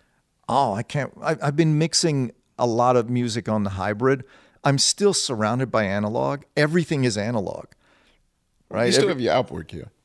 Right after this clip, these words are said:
Speaker 1: Uh, yeah, all my outboard gear is analog.
Speaker 2: Okay.
Speaker 1: So the only thing I'm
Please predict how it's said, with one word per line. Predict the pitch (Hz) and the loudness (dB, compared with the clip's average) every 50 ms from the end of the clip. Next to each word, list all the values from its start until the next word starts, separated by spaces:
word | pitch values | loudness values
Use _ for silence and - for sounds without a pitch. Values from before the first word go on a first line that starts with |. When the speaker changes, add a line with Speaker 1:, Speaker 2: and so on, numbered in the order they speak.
| _ | _
Speaker 1:
Uh, | - 151 - | -8 -6 0
yeah, | 180 208 185 | 2 2 2
all | 117 - 175 190 220 226 | 2 2 0 0 2 2
my | 220 196 180 | 2 2 2
outboard | 175 180 185 - - - 135 123 110 - | 2 2 0 -2 -4 -6 -6 -6 -6 -4
gear | - 117 113 101 | -2 -2 0 0
is | 101 98 107 | -2 -2 -2
analog. | 107 117 135 139 120 95 82 - - - - _ - | -2 -2 -2 -2 -4 -4 -4 -6 -8 -12 -16 _ -20
Speaker 2:
Okay. | 101 - - 76 - _ _ | -20 -20 -20 -20 -20 _ _
Speaker 1:
So | - - - - 170 165 165 160 147 - | -8 -6 -2 2 4 4 4 4 2 -2
the | - 139 127 135 | -8 -14 -4 -2
only | 147 165 185 185 165 | 0 0 2 0 0
thing | - - 151 147 135 | 0 0 0 2 4
I'm | 120 113 110 104 104 98 | 2 2 2 0 -2 -6